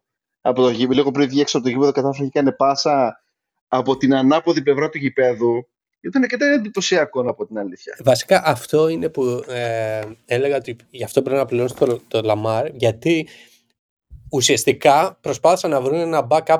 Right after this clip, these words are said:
Speaker 2: quarterback που είναι ακριβώς το ίδιο στυλ, όχι το ίδιο talent,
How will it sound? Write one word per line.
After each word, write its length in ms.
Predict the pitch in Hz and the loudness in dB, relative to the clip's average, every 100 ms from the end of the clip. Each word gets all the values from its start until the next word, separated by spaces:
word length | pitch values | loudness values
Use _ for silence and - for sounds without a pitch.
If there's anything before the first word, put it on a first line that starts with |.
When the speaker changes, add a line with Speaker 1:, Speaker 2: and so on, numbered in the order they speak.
| - | 0
Speaker 2:
quarterback 460 | 127 127 143 175 190 | -4 -2 -2 -2 -2
που 100 | 175 | -4
είναι 80 | 190 | -4
ακριβώς 360 | 190 147 147 175 | -4 -6 -8 -8
το 80 | 175 | -6
ίδιο 180 | 175 | -6
στυλ, 420 | - - 165 220 - _ _ - | -6 -6 -6 -6 -12 _ _ 2
όχι 380 | 139 143 120 _ _ _ | 2 2 -4 _ _ _
το 140 | - 120 | 0 2
ίδιο 300 | 110 110 - | 2 -2 0
talent, 360 | 107 107 135 | 0 0 -2